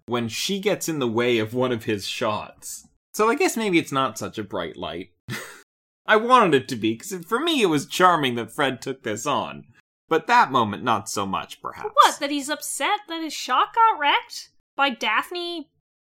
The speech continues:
Speaker 2: doing her one note
Speaker 1: I,
Speaker 2: for this whole fucking
Speaker 1: I
Speaker 2: movie?
Speaker 1: didn't like the way Fred narrowed his eyes at her.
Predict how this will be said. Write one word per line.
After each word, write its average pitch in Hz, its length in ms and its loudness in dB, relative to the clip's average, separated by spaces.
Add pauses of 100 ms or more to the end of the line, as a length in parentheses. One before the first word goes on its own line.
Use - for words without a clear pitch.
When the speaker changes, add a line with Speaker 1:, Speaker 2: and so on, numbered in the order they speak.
(560)
Speaker 2:
doing 277 300 -4
her 254 180 -4
one 233 420 -2
note 240 220 -2
Speaker 1:
I, 254 140 10
Speaker 2:
for 320 80 0
this 311 160 -6
whole 330 160 0
fucking - 260 4
Speaker 1:
I 233 100 10
Speaker 2:
movie? 240 140 4
Speaker 1:
didn't 220 160 2
like 196 200 6
the 185 80 4
way 170 160 4
Fred 147 340 0
narrowed 120 480 4
his 104 120 -4
eyes 90 440 -4
at 76 100 -14
her. - 240 -20